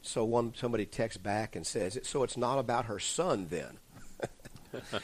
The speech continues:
And she says, "Well, read Luke one. It begins with a yes from Mary. Without her, there would be no Savior. It begins with Mary and the Holy Spirit." And so, anyway, she's basically trying to say that this,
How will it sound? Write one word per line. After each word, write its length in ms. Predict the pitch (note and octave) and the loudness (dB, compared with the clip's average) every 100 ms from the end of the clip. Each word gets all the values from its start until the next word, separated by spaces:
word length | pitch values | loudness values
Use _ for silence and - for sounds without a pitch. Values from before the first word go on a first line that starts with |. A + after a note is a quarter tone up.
| - G#2 | -2 0
And 100 | A#2 | 0
she 200 | - D#3 | 4 4
says, 340 | - C#3 A2 | 8 8 8
"Well, 380 | B2 C#3+ G2+ C#2 | 6 6 6 2
read 260 | A#2+ F3 C3 | 4 4 4
Luke 240 | C3+ A#2 | 2 2
one. 340 | A2 G#2 D#2+ A2+ | 2 0 0 -2
It 140 | D3 | 2
begins 580 | C3+ A2+ E3+ D#3+ C#3 - | 2 4 6 6 6 2
with 160 | A#2 B2 | 2 2
a 80 | |
yes 500 | G2+ G#2 C3+ D#3 - | 0 4 6 6 2
from 240 | - G#2+ G2+ | 0 -2 0
Mary. 400 | A2 A#2+ G2 C#2+ | 2 2 0 -2
Without 360 | G#2 B2 A#2+ A2 | 2 4 4 4
her, 340 | C3+ A2 G#2 - - - - | 6 6 4 -2 -18 -10 0
there 100 | A#2+ | 2
would 120 | G#2 | 4
be 140 | A#2+ | 2
no 160 | A2+ G#2 | 4 2
Savior. 460 | - B2+ B2 F2+ | 4 6 6 2
It 60 | F2+ | -2
begins 420 | F#2 G#2+ C#3+ C3+ | -4 4 6 6
with 160 | G#2+ F#2+ | 0 0
Mary 360 | A2 A#2 A2+ | 4 4 4
and 100 | G2+ | 0
the 60 | F#2 | -4
Holy 320 | G2+ G#2 G2 | -4 -4 -4
Spirit." 540 | - - A#2 A2 C#2 - - - - - - - | -6 -6 -4 -2 -4 -8 -20 -20 -20 -20 -20 -8
And 180 | - A2+ | -2 0
so, 440 | - C3+ B2+ A2+ - - | 6 10 12 10 4 -4
anyway, 340 | C3+ B2+ A2+ G#2+ | 4 6 8 6
she's 300 | - C#3+ A2+ | 4 2 2
basically 580 | - B2+ B2+ A#2 A#2+ G#2+ | 8 8 8 4 -2 -2
trying 320 | - A#2+ A#2 | 2 4 4
to 100 | G2 | 2
say 460 | - A#2+ G#2 F2+ F2 - - - - | 2 4 6 6 4 -6 -20 -20 -10
that 360 | G#2+ A#2 G#2+ A#2 | 2 4 4 4
this, 240 | B2 A#2+ | 2 2